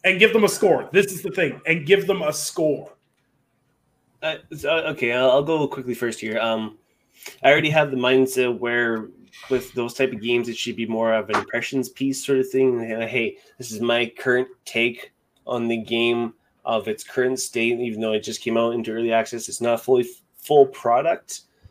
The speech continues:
Speaker 2: So in my mind, if a product isn't fully completed, I'm not gonna review it as a fully finished product. I'm not gonna go to, um, let's say, G M C and go to their prototype lab and be like, "Hey,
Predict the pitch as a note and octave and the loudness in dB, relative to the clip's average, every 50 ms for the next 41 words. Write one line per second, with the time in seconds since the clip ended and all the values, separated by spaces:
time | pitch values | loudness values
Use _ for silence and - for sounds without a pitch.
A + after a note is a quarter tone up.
0 | _ _ - - - A2+ A2 A2 A2 A2+ A#2 A2 G#2 G2+ - B2 A2+ A2+ B2 B2+ | _ _ -10 -4 0 2 2 2 2 2 0 0 -2 -2 -2 -4 -2 2 4 6
1 | C3 C3 C3 B2 B2 B2+ B2+ A#2+ A#2+ G#2 G#2+ A2+ G#2+ A2 - - - C3 C3 C#3 | 6 6 4 4 2 2 2 0 0 -2 -4 -6 -6 -8 -8 -2 4 4 6 6
2 | D3 C#3+ C#3 A#2+ A2+ G#2+ A2 G#2 - A2+ B2 B2+ B2 - C3 B2+ A2+ - A2 G#2 | 6 2 0 -2 -6 -8 -8 -6 -4 0 0 0 0 0 -2 -8 -6 -6 -8 -8
3 | G#2 G#2+ A2 G#2+ G#2+ - _ _ _ _ _ _ _ _ _ - A#2 A2+ A2+ A2+ | -6 -6 -8 -8 -8 -14 _ _ _ _ _ _ _ _ _ -4 -2 0 2 4
4 | A#2 A#2 A#2+ A#2+ C3 C3 B2 A#2+ A2+ A2+ A2 G#2 F#2+ G2+ G#2 A2 A2+ A2+ A2+ A2 | 4 4 4 4 2 2 2 2 0 -2 -4 -6 -8 -8 -6 -2 0 0 0 0
5 | - A2 A2+ A2+ G#2 A2+ G#2+ - - G#2+ A2 A2 G#2 - - G2+ G#2 G#2 G2 - | 0 0 0 0 0 -2 -6 -6 -4 -4 -4 -4 -4 -6 -6 -6 -4 -4 -6 -4
6 | - C3+ C#3 C3+ A2+ G#2+ G2 - A2 A#2 B2 B2 A#2+ - A#2 A2 A2 - A2+ A2+ | 0 4 4 4 4 2 -2 -4 -4 -4 -4 -4 -6 -6 -6 -6 -4 -2 -2 -2
7 | A#2 A#2 A2+ - - - G#2+ G#2+ A2 G#2+ G#2+ G#2+ G#2+ - _ _ _ _ _ _ | -2 -2 -4 -8 -10 -8 -6 -4 -4 -4 -4 -6 -6 -10 _ _ _ _ _ _
8 | _ _ - - - G#2 G#2 G#2 G2+ G2 G2 F#2+ F#2+ - _ - F#2 A#2+ A2 G#2 | _ _ -6 -2 0 2 2 2 0 -2 -6 -10 -12 -14 _ -14 -10 -6 -6 -6
9 | - - - A2 A2 A2 A2+ A2+ G#2 F#2+ G2 G#2+ A2 A2+ A2+ A2 G#2+ - - - | -6 -6 -4 -2 -2 0 -2 -2 -4 -8 -10 -8 -6 -4 -4 -4 -4 -6 -6 -4
10 | B2+ B2+ A#2+ A#2 A2+ A2 A2 A2 G#2+ G#2+ G#2+ G#2+ G#2+ A2 A2 A2 A2 - - A#2 | -2 -2 -2 -2 -2 -2 -2 -2 -2 -2 -2 -2 -2 -2 -4 -4 -4 -6 -6 -4
11 | A#2 A2 A#2 A2+ A2 A2 G#2+ - - - A#2+ A#2+ A2 - A2 A2 G#2+ - - G#2+ | -4 -4 -2 -2 -2 -2 -4 -6 -6 -6 -4 -4 -4 -4 -4 -4 -4 -4 -2 -2
12 | G#2 G2+ G#2 G#2 G2+ G#2+ G2+ G#2 G2+ G2+ F#2+ G#2+ G#2+ G#2+ G#2+ - C3+ C3+ B2 A2+ | 0 2 2 0 0 -2 -4 -4 -6 -10 -8 -6 -4 -4 -2 2 4 4 4 4
13 | G2 | 2